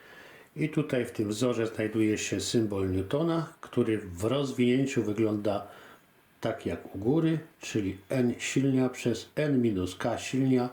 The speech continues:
k silnia. Jest to wzór z kombinatoryki, który nam mówi, ile jest wszystkich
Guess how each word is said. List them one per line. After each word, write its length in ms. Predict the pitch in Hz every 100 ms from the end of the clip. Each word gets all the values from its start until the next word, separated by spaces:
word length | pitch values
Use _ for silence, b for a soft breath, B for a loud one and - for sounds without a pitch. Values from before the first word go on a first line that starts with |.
| -
k 200 | - 113
silnia. 500 | - - 73 71 69 - - B B B B B B -
Jest 240 | 151 151
to 140 | - 123
wzór 340 | 117 131 120
z 80 | -
kombinatoryki, 1000 | - 107 104 95 92 95 135 - 175 180 - B B B B _
który 260 | 143 131 120
nam 220 | 113 104 -
mówi, 480 | 117 147 151 160 185 185 - _ B B B B B B _ -
ile 240 | 190 160
jest 240 | 135 -
wszystkich 680 | - - 180 - - 120 -